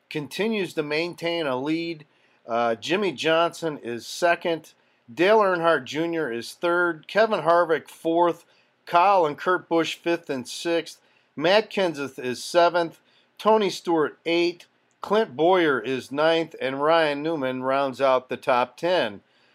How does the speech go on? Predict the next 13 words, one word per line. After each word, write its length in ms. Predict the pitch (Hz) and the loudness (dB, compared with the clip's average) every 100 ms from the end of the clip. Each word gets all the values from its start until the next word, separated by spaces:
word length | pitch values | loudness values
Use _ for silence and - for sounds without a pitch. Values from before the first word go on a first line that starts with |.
| _ _ | _ _
Uh, 140 | 127 123 | -4 -2
the 160 | 135 | -4
two 220 | 135 208 | -6 -6
wild 400 | 190 156 170 196 | 4 8 8 8
card 320 | 196 160 151 - | 6 6 4 0
slots 560 | - 151 156 160 - | -2 2 4 4 2
right 260 | 151 147 127 | 0 0 0
now, 180 | 156 160 | 2 2
Denny 440 | 120 156 180 151 | 0 -2 0 -2
Hamlin 420 | 156 170 170 151 | 0 0 -2 -4
is 160 | 135 120 | -4 -6
in 140 | 127 | -4
eleventh, 580 | 117 117 151 185 208 202 | -2 4 4 4 0 -8